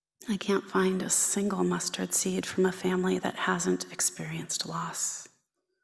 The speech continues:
And he said to her, "Kisa, we cannot avoid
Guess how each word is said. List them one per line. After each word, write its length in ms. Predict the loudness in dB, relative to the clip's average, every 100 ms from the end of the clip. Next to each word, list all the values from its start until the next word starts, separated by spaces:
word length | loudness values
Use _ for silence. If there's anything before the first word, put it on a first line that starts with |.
| _ _ _ _ _ _ _ _ _ _ _ _ _
And 160 | -2 0
he 180 | 0
said 300 | 2 2 0 -2
to 120 | -2
her, 400 | 0 2 0 -4 -12 -20 -20 _ _ _ _ _ _ _ -8
"Kisa, 440 | -4 -2 -2 -2
we 160 | -2 -4
cannot 640 | -4 -4 0 0 0 -4 -8
avoid 540 | -8 -4 -2 -2 -2